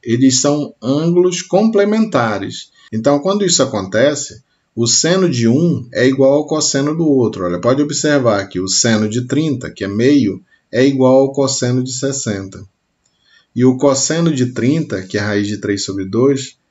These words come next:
é igual ao seno de sessenta. Então, o seno de um é igual ao cosseno do outro. Isso quando eles são complementares.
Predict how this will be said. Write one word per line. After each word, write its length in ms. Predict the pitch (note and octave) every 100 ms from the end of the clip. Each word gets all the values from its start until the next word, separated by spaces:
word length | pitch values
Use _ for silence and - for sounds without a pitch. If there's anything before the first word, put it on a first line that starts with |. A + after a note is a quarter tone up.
| _
é 160 | A#2 C3+
igual 300 | B2 B2 C3+
ao 100 | C#3
seno 400 | - B2+ B2+ C3+
de 120 | C3
sessenta. 640 | C3+ C#3+ - G#2+ G2+ G2
Então, 260 | G2 A2 A2+
o 60 |
seno 360 | A2 - A2+ B2
de 160 | B2 B2
um 300 | C#3+ E3+ D#3
é 100 | D3
igual 300 | C#3+ C3 C#3
ao 80 |
cosseno 460 | C#3 C#3 - B2+ C3+
do 120 | E3
outro. 320 | C#3 G2+ - _ _ _ _
Isso 240 | A2 A2 -
quando 180 | B2+ B2+
eles 200 | B2+ B2
são 160 | B2+
complementares. 960 | C3 B2 B2+ C3+ C3 G2 E2+ A#2+ -